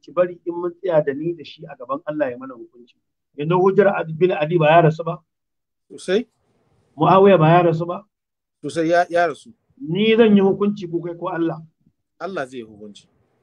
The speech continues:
Speaker 1: To su bari mana in an je lahira Allah ya hukunci. Ina ruwansu?
Speaker 2: Mm.
Speaker 1: Wannan shi ne abin da ya faru.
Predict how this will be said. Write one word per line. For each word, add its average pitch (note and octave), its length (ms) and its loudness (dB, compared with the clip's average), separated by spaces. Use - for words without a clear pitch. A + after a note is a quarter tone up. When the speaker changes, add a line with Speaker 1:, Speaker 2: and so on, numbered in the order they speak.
Speaker 1:
To - 220 -2
su F3 140 -2
bari A3 280 6
mana F3+ 200 2
in G3 140 0
an G3+ 160 2
je G3+ 60 2
lahira G3 400 4
Allah F3 240 2
ya C3+ 40 0
hukunci. D#3+ 440 -8
Ina F3+ 220 4
ruwansu? G#3 400 4
Speaker 2:
Mm. E3 280 -8
Speaker 1:
Wannan D4 240 0
shi C#4+ 140 -2
ne D#4 80 2
abin B3 240 2
da A#3 80 6
ya A3+ 60 2
faru. E3+ 340 -2